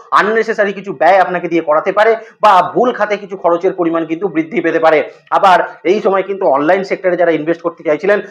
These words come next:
তারা কিন্তু একটু সচেতনভাবে ইনভেস্ট করবেন, না হলে কিন্তু কিছু পরিমাণ লস আপনাদের ক্ষেত্রে কিন্তু তৈরি হতে পারে। আর একটা জায়গা কিন্তু মাথায় রাখার চেষ্টা করবেন, যে সকল মকর রাশি, মকর লগ্নের মানুষ কোনো প্রপার্টি বিক্রি করতে চাইছিলেন, তারা এই সময় কিন্তু কোনো অ্যাডভার্টাইজিং এর মাধ্যমে কিন্তু জুলাই দু হাজার চব্বিশে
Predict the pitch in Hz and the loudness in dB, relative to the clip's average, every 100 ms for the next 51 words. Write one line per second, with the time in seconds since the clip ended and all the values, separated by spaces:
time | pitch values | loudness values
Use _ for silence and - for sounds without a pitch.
0 | - - 165 185 190 180 170 180 131 160 | -4 2 2 2 -2 -4 -6 -4 -4 -2
1 | 185 175 175 170 165 175 - 180 202 196 | -2 -2 0 0 0 -2 -2 -2 -2 -4
2 | - - 147 185 196 190 185 180 170 175 | -14 -4 0 0 0 0 -2 -4 -6 -4
3 | 160 156 131 135 185 175 165 160 156 160 | -2 -2 0 2 2 0 -2 -4 -6 -10
4 | 143 151 175 190 160 151 156 156 156 135 | -14 -8 -8 -2 -2 -2 -4 0 0 0
5 | - _ - 156 180 190 185 185 185 180 | -4 _ 0 0 0 0 2 0 -2 -2
6 | 160 143 160 160 160 156 165 165 175 208 | -2 0 0 0 -6 -6 -4 -2 0 -2
7 | 208 - _ 165 185 185 175 160 170 165 | -2 -14 _ -2 0 0 0 0 0 -2
8 | 175 160 160 156 156 160 165 170 165 143 | -2 -2 -2 -2 -2 -4 -4 -6 -2 -2
9 | 143 185 196 180 151 165 156 147 139 135 | 0 0 0 -4 -8 -10 -8 -4 -4 0
10 | 196 - - _ 175 170 202 208 190 180 | -2 -2 -12 _ 2 4 4 2 0 -4
11 | 180 170 160 202 185 208 202 - - 214 | -4 -4 -8 -6 -2 0 0 -6 -2 -2
12 | - 233 226 233 220 202 190 170 175 170 | 2 2 2 0 0 0 0 0 -2 -2
13 | 160 175 165 165 185 185 170 165 165 151 | -4 -6 -2 0 2 2 2 2 -2 -4
14 | 156 202 190 | 0 0 -2